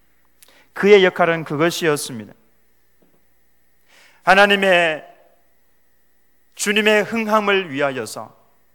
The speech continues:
세상이 그 사람을 어떻게 대우하는지를 보여주고 간 사람이죠. 엄밀히 말씀을 드리면은 스데반 집사님뿐만이 아니라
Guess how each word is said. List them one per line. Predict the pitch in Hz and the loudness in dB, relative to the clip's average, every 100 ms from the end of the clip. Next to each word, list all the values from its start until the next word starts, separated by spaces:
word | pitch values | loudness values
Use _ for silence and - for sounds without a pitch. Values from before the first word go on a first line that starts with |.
| _ _ _ _ _ _ _ _ _ - | _ _ _ _ _ _ _ _ _ -12
세상이 | - 190 190 208 202 | 0 0 4 2 2
그 | 196 220 | -2 -2
사람을 | 220 208 202 196 202 | 0 2 0 0 0
어떻게 | 185 - 240 233 | -2 -2 -2 0
대우하는지를 | 214 175 185 190 165 156 151 156 143 143 147 _ _ _ _ _ _ _ | 0 0 -2 0 -4 -6 -12 -8 -6 -8 -12 _ _ _ _ _ _ _
보여주고 | - 131 151 165 143 151 139 | -10 -4 -2 -2 -4 -10 -10
간 | 127 117 | -8 -10
사람이죠. | 120 117 104 101 98 - - _ _ _ _ _ _ _ _ - _ - | -10 -12 -12 -14 -16 -18 -20 _ _ _ _ _ _ _ _ -20 _ -12
엄밀히 | - 170 202 196 | -6 2 2 4
말씀을 | 170 139 - 143 | 2 0 -4 -8
드리면은 | 139 123 120 113 110 | -6 -8 -8 -10 -10
스데반 | 104 156 180 196 196 | -10 -4 2 2 0
집사님뿐만이 | 185 196 180 175 - 185 180 170 | -6 -8 -8 -8 -12 -8 -4 -4
아니라 | 165 113 113 104 98 | -4 -6 -6 -8 -10